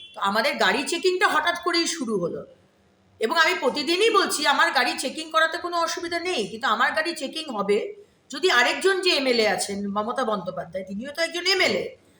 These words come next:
তার গাড়িও চেকিং করতে হবে। লাস্ট তিন চার দিন ধরে একই কথা বলে আসছি, এবং আজকে আমাকে বললো আমার গাড়ি ঢুকতে দেবে না। মানে,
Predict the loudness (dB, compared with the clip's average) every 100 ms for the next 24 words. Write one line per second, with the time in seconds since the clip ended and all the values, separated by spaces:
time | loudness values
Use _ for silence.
0 | _ 2 2 4 0 0 -4 -6 -6 -6
1 | -6 -8 -16 -18 -20 _ _ -18 -12 -10
2 | 0 2 2 2 -4 0 2 2 0 2
3 | 2 2 2 0 2 2 0 0 -2 -4
4 | 0 2 2 2 0 0 0 2 2 2
5 | 2 0 -2 -4 -4 -2 -2 -2 -10 -18
6 | _ _ _ _ _ _ _ _ _ _
7 | _ _ _ _ -4 0